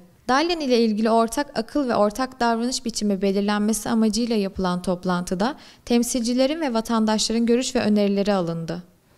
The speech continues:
Yapılan toplantıda Dalyan'ı Edremitli vatandaşların nefes alabileceği doğal yaşam alanı haline getirilmesi ise çoğunluğun sunduğu ortak fikir olurken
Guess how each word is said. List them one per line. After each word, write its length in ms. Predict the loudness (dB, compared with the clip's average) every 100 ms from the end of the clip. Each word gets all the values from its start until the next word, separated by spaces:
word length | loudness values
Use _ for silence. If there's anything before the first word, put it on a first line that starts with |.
| -20 -20 -4
Yapılan 400 | 0 2 2 0
toplantıda 680 | 2 0 2 0 0 0 2
Dalyan'ı 460 | 2 2 -2 -4 -2
Edremitli 500 | -2 0 -2 -6 -2
vatandaşların 840 | -2 0 -2 0 -2 0 0 2
nefes 260 | 2 0 0
alabileceği 640 | 0 0 2 2 4 4
doğal 240 | 4 4 2
yaşam 280 | 0 -2 -2
alanı 240 | 0 0
haline 360 | 0 0 0 0
getirilmesi 680 | 0 -2 0 2 2 0 0
ise 380 | -2 -2 -4 -6 -12 -2
çoğunluğun 500 | 4 4 4 0 -4
sunduğu 400 | -4 0 2 4
ortak 440 | 4 2 0 -4
fikir 240 | -6 -2 0
olurken 520 | 2 0 -2 -4